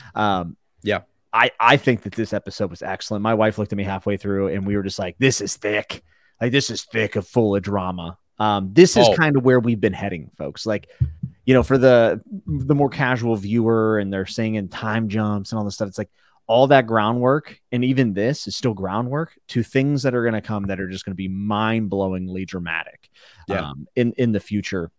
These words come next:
Speaker 1: And f-, big fireworks are coming, but I think this episode was the hook. Like, I
Speaker 2: Yeah.
Speaker 1: really, really liked it.
Speaker 2: Yeah, no, you, that's a really good way to describe it. I mean, because so many people came into the chat and they were like,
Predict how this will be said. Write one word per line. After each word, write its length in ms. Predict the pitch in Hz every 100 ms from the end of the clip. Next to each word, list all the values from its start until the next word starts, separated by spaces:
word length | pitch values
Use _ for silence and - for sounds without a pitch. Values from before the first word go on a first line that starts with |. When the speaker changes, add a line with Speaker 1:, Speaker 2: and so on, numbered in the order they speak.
| _ _ _ _ _
Speaker 1:
And 140 | 143 131
f-, 120 | - 131
big 220 | 156 120
fireworks 480 | 104 95 85 - 104
are 60 |
coming, 380 | - 110 - -
but 300 | 123 113 - - - - - 117
I 80 | 127
think 160 | 139
this 140 | 123 127
episode 420 | 117 - 113 95
was 280 | 98 90 - -
the 380 | 90 98 104 98
hook. 640 | - 98 98 - - - _
Like, 200 | 92 -
I 180 | 104 113 110 117
Speaker 2:
Yeah. 180 | 135 135
Speaker 1:
really, 200 | 117 98
really 260 | 104 92
liked 340 | 87 85 82 -
it. 140 | 58 _ _ _ _ - - -
Speaker 2:
Yeah, 140 | 147
no, 120 | 156 147
you, 220 | 135 151
that's 180 | 196 220
a 40 | 220
really 120 | 190
good 120 | 151
way 100 | 147
to 80 | 123
describe 340 | 104 - 110
it. 40 | 101
I 40 |
mean, 140 | 123 123
because 400 | 123 139 113 - - _
so 260 | - 185 208
many 140 | 226
people 240 | 180 180 147
came 180 | 147 127
into 100 | 113
the 80 |
chat 260 | 107 127 120
and 80 | 113
they 60 |
were 80 | 110
like, 280 | 104 101